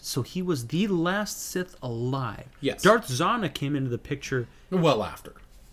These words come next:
Speaker 1: but he recognized her as a Force-sensitive being. She was a child when he found her.
Speaker 2: Right.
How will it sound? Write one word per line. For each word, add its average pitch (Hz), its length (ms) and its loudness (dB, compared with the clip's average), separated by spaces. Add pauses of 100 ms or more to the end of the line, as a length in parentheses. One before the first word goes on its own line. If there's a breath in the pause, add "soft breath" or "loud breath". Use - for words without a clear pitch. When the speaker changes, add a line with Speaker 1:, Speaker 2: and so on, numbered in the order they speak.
(240)
Speaker 1:
but 135 140 0
he 180 140 -2
recognized 139 720 -2
her 120 100 -2
as 104 120 -2
a - 40 -6
Force-sensitive 123 720 -6
being. 95 400 -6
She - 220 -4
was 180 240 -2
a 127 60 -2
child 180 680 -2
when 107 140 -4
he 101 120 -4
found 139 380 -6
her. 87 160 -16 (140)
Speaker 2:
Right. 104 300 -4